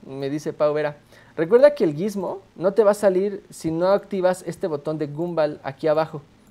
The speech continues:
Mira, Gumball. ¿Ya lo viste? Está aquí abajo. Gumball. Si no la aprietas, no se activa y no aparece el gizmo.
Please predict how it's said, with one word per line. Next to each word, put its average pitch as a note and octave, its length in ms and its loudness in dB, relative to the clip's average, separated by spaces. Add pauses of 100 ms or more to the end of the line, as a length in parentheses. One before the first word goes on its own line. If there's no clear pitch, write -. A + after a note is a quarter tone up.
(720)
Mira, C3 260 -8 (720)
Gumball. C3+ 380 -8 (760)
¿Ya B2 120 -8
lo A#2+ 100 -8
viste? C3 180 -12
Está - 280 -12
aquí - 180 -12
abajo. D#3+ 280 -10 (960)
Gumball. C3 300 -12 (1080)
Si - 80 -20
no E3+ 120 -8
la F3 80 -4
aprietas, F#3+ 440 -4 (160)
no D3 220 -6
se D3+ 80 -6
activa D#3+ 540 -4
y C3+ 100 -10
no C3+ 100 -8
aparece B2+ 380 -6
el B2+ 80 -8
gizmo. C#3+ 320 -10